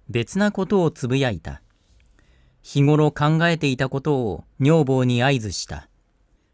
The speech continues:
ザラザラするそば団子を食ってしまった子供に、アボは厳しく申し渡した。「はよう食え！起きとると腹が減る！」子供は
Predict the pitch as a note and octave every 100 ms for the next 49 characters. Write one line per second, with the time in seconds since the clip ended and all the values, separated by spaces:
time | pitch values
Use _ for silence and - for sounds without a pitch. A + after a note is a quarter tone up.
0 | _ - A#2 G3 A3 F#3 D#3+ - C#3 C3+
1 | - C3 F#3+ G3+ F3+ D3 B2 - E3+ -
2 | C3 B2+ A2 - - C3+ C3 A2+ G#2+ G2+
3 | - _ _ _ _ - D#3 C3+ G#2 F2
4 | D#2+ _ _ - D3 G3+ - D3+ C3 C3
5 | D#3 C#3+ A#2 G#2 - - - _ _ _
6 | _ _ - F#3 B3 A3 - B3 F#3 -
7 | _ _ _ _ C3+ E3+ - E3+ D3+ C#3
8 | E3 G#3+ E3+ F3+ G3 - _ _ _ _
9 | _ _ _ _ _ C3+ C#3 D3+ D3 C#3+
10 | C#3+